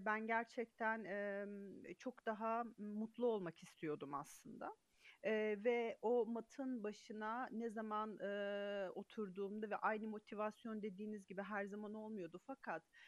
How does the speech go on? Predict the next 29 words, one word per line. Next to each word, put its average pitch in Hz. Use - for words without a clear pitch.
eee, 220
bir 208
gün 269
önceki 233
halimle 220
bir 214
gün 247
sonraki 214
halim 196
bambaşka 220
olduğu 196
için, 254
eee, 208
o 254
met-, -
motivasyon 233
beni 220
o 196
mata 220
oturtuyordu 185
ve -
o 202
disiplin -
sayesinde 196
kendimi 220
çok -
daha 233
iyi 233
hissediyordum. 143